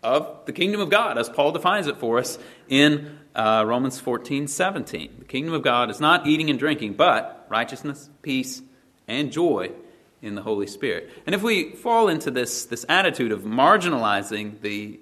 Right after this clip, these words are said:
joy of the Lord, we are acting and behaving as if we believe that God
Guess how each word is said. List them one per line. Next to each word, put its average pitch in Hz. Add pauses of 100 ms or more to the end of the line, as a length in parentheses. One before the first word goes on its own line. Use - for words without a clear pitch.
joy 156
of 113
the 113
Lord, 127 (340)
we 147 (260)
are 123
acting 139 (300)
and 98
behaving 127
as 117
if 143 (800)
we 131
believe 123
that 117
God 120